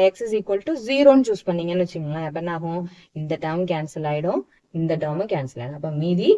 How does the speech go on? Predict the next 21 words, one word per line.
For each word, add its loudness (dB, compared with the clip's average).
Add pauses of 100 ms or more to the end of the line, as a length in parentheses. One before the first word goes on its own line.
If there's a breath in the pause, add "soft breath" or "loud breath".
(140)
B -2 (140)
டேர்ம் 2
மட்டும் -6
இருக்கும். -4
அப்ப -2
B 2
யோட 6
வேல்யூ -2
நம்ம -4
கண்டுபிடிச்சிடலாம். -8 (580 loud breath)
So, -8 (880)
put -2 (600)
x -2
is -4
equal -6
to 0 (160)
zero 2 (140)
in 0 (380)
equation -4 (160)
one. 0 (380)
எங்கெங்கெல்லாம் 0